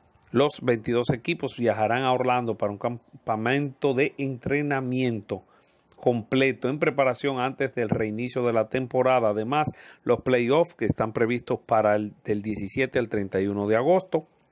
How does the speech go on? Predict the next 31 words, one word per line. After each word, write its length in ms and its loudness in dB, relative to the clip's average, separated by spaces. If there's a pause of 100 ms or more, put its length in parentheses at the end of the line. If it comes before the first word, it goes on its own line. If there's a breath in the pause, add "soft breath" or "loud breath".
(800 loud breath)
mientras 600 2
que 80 -4
el 100 -6
trece 320 0
de 120 -2
septiembre 840 0 (340 loud breath)
dará 200 4
inicio 480 -2
la 360 0 (160)
etapa 440 -2
de 140 -2
semifinales. 1300 -2 (600 soft breath)
¿Mm? 140 0 (180)
En 180 2
esta 260 2
fecha 340 0
se 180 0
permitirá 580 -2
a 40 2
las 160 0
familias 480 -2
e 60 -2
invitados 540 0
de 100 0
los 120 -2
jugadores 480 0 (220)
estar 520 -2 (480 loud breath)
en 260 2
Walt 500 2
Disney 360 -8
World 380 -2